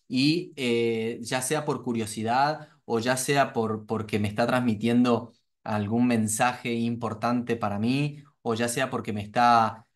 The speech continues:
eh, realmente emocionando la historia, yo quiero saber más, yo quiero saber más. Entonces, los, identificar cuáles son estos personajes es, es, es importante, como aquí en el primer punto, ¿sí? Que dice reconocer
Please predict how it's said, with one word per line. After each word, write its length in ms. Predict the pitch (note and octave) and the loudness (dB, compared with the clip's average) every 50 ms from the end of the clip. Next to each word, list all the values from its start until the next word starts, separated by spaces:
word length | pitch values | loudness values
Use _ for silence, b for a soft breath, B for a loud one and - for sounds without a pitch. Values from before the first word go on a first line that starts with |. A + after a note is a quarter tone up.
| - G#2+ | -10 -6
eh, 100 | G#2+ G#2 | -6 -6
realmente 500 | G2+ G#2+ A2+ A2+ A#2 B2 B2 B2 A#2+ B2 | -4 -4 -2 0 0 0 0 0 0 0
emocionando 760 | A2+ A2 G#2+ G#2 - - A2 G#2+ A#2 B2 C3+ C#3 C3+ C3 B2+ | 0 0 0 -2 -4 -6 -2 0 2 2 2 0 0 -2 -2
la 60 | A#2 A2 | -2 -4
historia, 380 | G#2 - - - C#3+ D#3 D3+ | -4 -4 -4 -2 0 0 0
yo 160 | C#3+ D#3 F3 | 0 -2 -4
quiero 160 | E3 D#3+ C3+ A#2+ | -2 -2 -4 -2
saber 280 | - A#2 G#2+ G#2+ G#2 G2+ | -2 -4 -4 -2 -4 -4
más, 300 | G2 F#2+ G2 - - _ - | -6 -8 -10 -12 -16 _ -8
yo 220 | A2+ A2 A#2+ A#2 | -2 0 0 2
quiero 180 | A#2+ C3+ B2+ A#2+ | 2 2 0 2
saber 240 | A#2 A#2+ A2 G#2+ G#2 | 2 2 0 0 0
más. 180 | G#2+ G#2 G#2+ | -2 -2 0
Entonces, 320 | A2+ A#2+ C3+ D#3 D3 D#3 C#3+ | 0 2 2 2 2 2 2
los, 200 | C#3+ C#3 D3 C#3+ C#3 B2 A#2+ B2 A#2+ B B B B B | 2 2 0 0 0 2 2 2 0 B B B B B
identificar 840 | B D#3+ C#3 C3 C#3 C3+ C3+ C3 C#3 B2+ - C3 A#2+ D#3+ E3+ F3+ F3 | B 0 4 4 4 4 4 0 -2 0 0 0 2 4 2 2 2
cuáles 320 | F3+ F3+ E3+ D#3 D3 - - | 2 2 2 4 2 0 2
son 320 | D#3 D3+ D3+ F3 F3 - _ _ _ _ _ - | 2 2 2 2 -2 -6 _ _ _ _ _ -10
estos 280 | C#3 C3+ C#3 - D3+ - | -8 -6 -4 -4 -4 0
personajes 800 | - B2 A#2+ B2 B2+ A#2+ B2 B2+ C3 - - E3+ E3+ E3+ - _ _ _ _ _ - | 0 -2 0 2 2 4 4 2 2 0 -2 -2 -2 -2 -6 _ _ _ _ _ -6
es, 400 | C3+ B2+ B2+ B2+ B2+ - - - - | -2 -2 -2 -2 -2 -8 -12 -12 -6
es, 540 | C3+ B2+ B2+ B2+ B2+ A#2+ A#2+ A#2 A#2+ - - | -2 0 2 2 4 2 2 0 0 -4 -6
es 160 | C3 A#2+ - | -4 -2 0
importante, 560 | D3 C3 B2 C3 A#2+ - A#2 G#2+ G2+ G#2 G#2+ | 0 2 2 0 2 2 2 0 0 -2 -4
como 320 | - A#2 A#2 A#2+ A#2+ A#2+ A#2+ | -2 0 2 4 4 4 4
aquí 240 | A#2 A#2 - C#3 | 2 0 0 0
en 100 | C#3+ C3+ | 0 0
el 140 | C3+ B2+ A#2+ | 0 -2 -2
primer 360 | A#2+ A#2+ A#2+ B2 B2 A#2+ - | 0 0 2 2 2 0 -2
punto, 540 | - D3 C#3+ C#3+ C3+ C3+ D3+ E3+ F3 - - _ | -2 0 0 0 0 0 -2 -2 -2 -6 -12 _
¿sí? 400 | _ - - C3+ D3+ F3 F3 - b b b b _ _ | _ -6 -2 -2 -2 -2 -4 -8 b b b b _ _
Que 100 | - C#3 | -2 0
dice 320 | B2+ C3 A#2+ A#2 B2 C3+ C#3 | 2 2 2 2 0 -2 -2
reconocer 840 | D3 C3+ - B2 A#2+ A#2 A2+ - D3+ D3 D3+ D#3+ F3 F3 - - | -2 -2 -2 -2 -2 -2 -2 0 0 2 2 2 2 -2 -8 -12